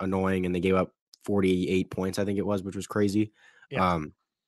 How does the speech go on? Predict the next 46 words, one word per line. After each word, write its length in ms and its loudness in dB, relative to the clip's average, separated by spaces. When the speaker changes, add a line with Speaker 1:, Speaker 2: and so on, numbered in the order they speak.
Speaker 1:
again, 420 2
that, 240 2
that 120 6
was, 320 0
it 60 -6
was 100 -2
frustrating 360 6
the 60 4
way 120 6
it 80 4
happened, 320 4
but 100 -2
there's 160 0
nothing 360 -2
that 120 0
I 80 0
was 160 -4
like, 320 -8
"All 100 0
right, 240 -4
you 120 -4
know, 240 -8
this 220 -2
is 100 -4
something 220 -6
that 180 -4
would, 180 -4
you 100 -4
know, 140 -4
has 360 -2
long-term, 1000 2
um, 420 -4
it 120 2
makes 200 2
me 180 2
feel 160 2
bad 180 4
about 160 0
the 40 -12
Bucks 240 -4
long-term." 380 -2
Like, 180 -4
it 40 4
was 140 2
just 200 -4
a, 120 -4